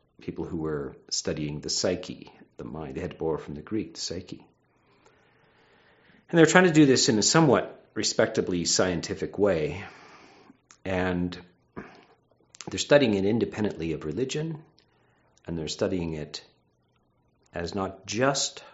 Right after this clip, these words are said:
philosophically, uh, but more an attempt to make it more respectably a science. Now, in, uh, the U S, they had to borrow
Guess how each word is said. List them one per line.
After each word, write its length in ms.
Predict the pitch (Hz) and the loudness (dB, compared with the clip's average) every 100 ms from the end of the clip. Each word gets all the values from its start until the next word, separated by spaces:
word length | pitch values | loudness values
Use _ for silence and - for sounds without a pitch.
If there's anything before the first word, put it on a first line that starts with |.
| - | -20
philosophically, 1160 | - - 104 87 - 95 104 - - - - - - - - | -20 -6 -4 -2 -4 -4 -6 -10 -14 -14 -18 -20 -20 -20 -16
uh, 260 | 82 71 - - - | -12 -12 -14 -14 -6
but 200 | 98 87 | -6 -4
more 380 | 95 90 85 - | -4 -2 -4 -8
an 240 | - 80 | -12 -12
attempt 320 | 87 117 104 | -8 -6 -6
to 80 | - | -6
make 300 | 87 87 87 | -6 -6 -6
it 120 | - | -8
more 160 | - 80 | -10 -10
respectably 680 | 76 - 95 92 82 78 71 | -10 -6 -6 -6 -10 -10 -10
a 80 | - | -8
science. 800 | - - 92 98 78 - - - _ _ _ _ _ _ _ _ - - _ _ _ | -6 -4 -4 -4 -8 -8 -10 -10 _ _ _ _ _ _ _ _ -20 -20 _ _ _
Now, 440 | 101 101 101 92 - - _ _ _ _ _ _ _ _ _ _ - - | -4 0 2 0 -6 -20 _ _ _ _ _ _ _ _ _ _ -14 -4
in, 240 | 107 101 | -2 0
uh, 380 | 95 87 80 58 - _ _ - 76 _ | 0 0 -2 -6 -20 _ _ -20 -20 _
the 180 | 98 95 | -8 -4
U 160 | 92 101 | 0 2
S, 380 | 95 - - - - _ _ - | 2 0 -4 -8 -20 _ _ -6
they 80 | 95 | -4
had 160 | 110 | -2
to 60 | 104 | -2
borrow 720 | 85 104 110 95 71 - | 2 4 6 4 2 -4